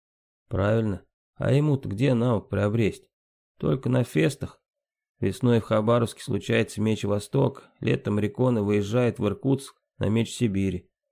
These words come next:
А осенью добро пожаловать на Кубок Легиона. Мало. Эх, в попаданца бы.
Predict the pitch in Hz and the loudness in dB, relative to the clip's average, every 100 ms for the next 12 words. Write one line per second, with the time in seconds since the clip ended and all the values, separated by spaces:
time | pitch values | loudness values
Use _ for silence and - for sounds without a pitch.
0 | _ _ _ - 110 139 139 - 107 92 | _ _ _ -2 2 4 2 2 0 0
1 | 87 95 120 131 - 113 110 123 110 - | -2 -2 2 0 0 -2 0 -2 -2 -2
2 | 104 - 110 95 107 110 127 120 87 - | -2 0 -2 0 -2 2 4 4 2 -4
3 | _ _ - 98 98 53 95 _ _ _ | _ _ -10 -4 -2 -2 -4 _ _ _
4 | _ _ _ _ _ _ - 104 117 107 | _ _ _ _ _ _ -4 0 0 -2
5 | - - - 104 104 95 107 117 120 - | -6 -18 -8 -6 -4 -2 0 2 0 -2
6 | 104 95 | -6 -6